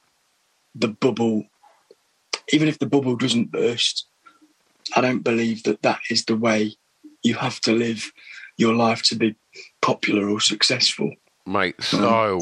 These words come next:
Speaker 2: will always outweigh the fashion. Like,
Speaker 1: Always.
Speaker 2: wow. Right, I'm gonna take you back, Tom. Uh, first
Speaker 1: Mm.
Speaker 2: song you remember hearing that had an emotional impact on you, please?
Speaker 1: Uh, I mean, music,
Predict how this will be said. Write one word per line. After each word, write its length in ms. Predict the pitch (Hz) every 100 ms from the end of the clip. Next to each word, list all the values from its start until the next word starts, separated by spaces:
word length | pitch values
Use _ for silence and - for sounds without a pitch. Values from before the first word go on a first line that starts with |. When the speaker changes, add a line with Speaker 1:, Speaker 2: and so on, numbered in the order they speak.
| 78
Speaker 2:
will 140 | 90
always 400 | 95 85 85 - -
outweigh 400 | 82 80 80 82
the 80 | 73
fashion. 540 | - 80 - 73 69 - - - 82
Like, 540 | 80 78 76 76 71 -
Speaker 1:
Always. 460 | 139 131 110 107 110 113 104 - _ - - -
Speaker 2:
wow. 240 | 80 76 71 - - _ - - - - - -
Right, 100 | 139
I'm 80 | 127
gonna 100 | 135
take 220 | - 143
you 60 | 131
back, 220 | 139 117
Tom. 280 | - 117 120 _ _ _ - -
Uh, 600 | 107 110 107 107 110 92
first 380 | - - 156 151
Speaker 1:
Mm. 40 |
Speaker 2:
song 220 | 165 143
you 80 | 135
remember 260 | 131 127 117
hearing 540 | 123 123 104 101 104
that 100 | 107
had 180 | 107 104
an 60 | 104
emotional 480 | 107 107 101 107
impact 460 | 101 92 - - -
on 100 | 82
you, 100 | 80
please? 480 | - 95 127 160 - _ _ _ _ _ _ _ _ _ _ - - - _ _ - - - -
Speaker 1:
Uh, 300 | 156 160 160 - _ _ -
I 100 | 151
mean, 280 | 170 175 175
music, 440 | 196 190 185 160